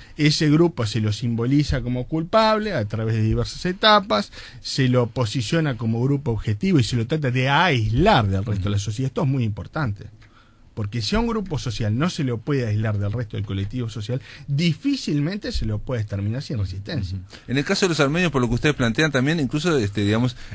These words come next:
Speaker 2: eh, había una cierta integración hasta con el Estado, digamos, se tenían, eh, digamos, cargos, tenían, digamos, cierta integración, digamos, a nivel cultural, por lo menos había gente, digamos, de cultura, y sin embargo, este,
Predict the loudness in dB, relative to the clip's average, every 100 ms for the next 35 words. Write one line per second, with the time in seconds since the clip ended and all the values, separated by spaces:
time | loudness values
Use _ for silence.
0 | -4 0 2 4 4 2 0 2 2 4
1 | 2 2 2 2 2 4 4 4 2 0
2 | 0 -2 -2 -2 4 8 8 6 6 4
3 | 4 0 -2 -2 0 0 -2 -4 -12 -4
4 | 0 0 0 0 -2 -4 0 4 6 4
5 | 4 2 2 -2 0 0 0 0 0 -2
6 | -4 -4 -4 0 0 0 -2 -2 -2 -2
7 | 0 0 0 0 0 0 0 -2 -2 -2
8 | 0 0 0 0 2 2 2 0 -2 -12
9 | -20 -4 -2 0 0 2 0 -2 -2 -2
10 | 0 2 4 4 2 -2 -14 -4 -2 0
11 | 2 2 4 4 4 4 2 2 0 -2
12 | 0 2 2